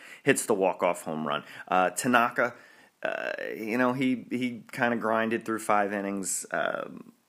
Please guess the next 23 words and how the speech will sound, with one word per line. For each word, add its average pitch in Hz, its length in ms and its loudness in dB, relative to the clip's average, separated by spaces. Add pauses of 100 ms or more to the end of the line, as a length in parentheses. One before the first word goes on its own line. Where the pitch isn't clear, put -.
(360)
not 101 400 0
looking 90 640 -4 (320)
terrific, 101 600 0 (1000)
but, - 420 0 (340)
you 107 100 -2
know, 90 180 0 (320)
we're, 90 400 -6 (120)
we're, 98 260 0 (260)
we're 107 120 -2
just 104 240 -6
kinda 95 200 -2
hoping 101 440 -2
that 87 220 -6
playoff 87 440 -4
Tanaka 78 420 -6
comes - 460 -8
for - 140 -8
the 76 100 -8
playoffs. - 500 -6
Hopefully 98 640 -4
he 87 220 -8
shows - 380 -6
up. - 240 -14